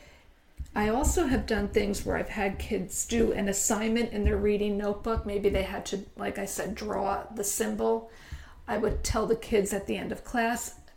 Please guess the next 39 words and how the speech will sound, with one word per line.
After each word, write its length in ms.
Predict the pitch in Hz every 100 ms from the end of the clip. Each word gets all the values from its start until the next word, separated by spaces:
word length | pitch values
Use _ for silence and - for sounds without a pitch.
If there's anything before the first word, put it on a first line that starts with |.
| -
"Everybody 460 | 202 202 208 202 202
open 260 | - -
up 180 | - -
your 120 | -
notebook, 580 | 208 254 262 269 247 - - - -
leave 280 | 202 202 208
it 80 |
on 180 | 208 208
your 120 | 196
desk," 420 | 196 196 196 - 208
and 120 | 196
then 120 | 202
I 80 | 202
would 180 | 202 196
let 200 | 190 -
kids 340 | - 185 -
walk 280 | 208 190 -
around, 420 | 185 180 180 170
and 100 | 180
we 60 | 202
call 260 | - 185
that 160 | 190 180
a 60 | 208
museum 880 | 196 196 175 - 214 202 208 202 214
gallery 480 | 202 202 208 214
walk. 480 | 214 214 220 233 - - - - - - -
This 180 | 233 233
is 120 | 226
a 60 |
fantastic 840 | - 220 202 - - 208 - 220 -
way 160 | 185 190
for 160 | -
kids 400 | 185 - 202 196
to 100 | -
gain 260 | 214 196 202
so 300 | - - 214
many 400 | 214 208 202 190 - -
different 440 | 202 - 180 165 - - - - -
perspectives. 1040 | 196 - - - - - 196 233 - -